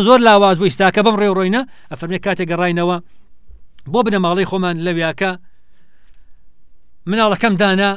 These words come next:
لە بەرەبەیانە، وەڵڵاهی وڵاتمان وڵاتی وشکانی بوو، کەم بارانی بوو،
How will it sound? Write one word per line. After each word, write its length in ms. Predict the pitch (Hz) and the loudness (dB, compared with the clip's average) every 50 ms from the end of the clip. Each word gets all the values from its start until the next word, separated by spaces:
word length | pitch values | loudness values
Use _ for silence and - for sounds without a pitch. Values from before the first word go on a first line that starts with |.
| 202 - - - - - - - - - - - - - - - - - - - - - - - 139 | -6 -12 -20 -20 -20 -20 -20 -20 -20 -20 -20 -20 -20 -20 -20 -20 -20 -20 -20 -20 -20 -18 -16 -10 -6
لە 80 | 185 190 175 | -4 -2 -2
بەرەبەیانە، 640 | 185 185 185 165 175 175 196 202 202 190 185 185 185 185 180 170 | 0 -2 -2 0 0 0 0 0 0 0 -2 -2 -4 -4 -6 -6
وەڵڵاهی 440 | 170 165 170 185 196 190 180 190 175 | -6 -6 -4 -2 -2 0 0 0 0
وڵاتمان 420 | 160 185 196 180 - 175 185 175 175 | 0 -2 -4 -4 -4 -4 -6 -4 -4
وڵاتی 340 | 165 170 185 180 156 170 170 | -2 -2 -2 -2 -2 -4 -4
وشکانی 440 | - - - 175 170 180 196 202 | -6 -6 -6 -4 -2 0 0 0
بوو، 280 | 180 165 180 175 180 185 - - - - - - | 0 2 0 0 -2 -4 -8 -16 -18 -20 -12 -8
کەم 140 | - 180 175 165 165 | -6 -4 -4 -2 -2
بارانی 500 | 180 175 165 160 160 160 165 190 202 185 | -2 -2 -2 -2 -2 -2 0 0 0 0
بوو، 320 | 160 180 180 185 196 185 | 0 2 0 0 0 -4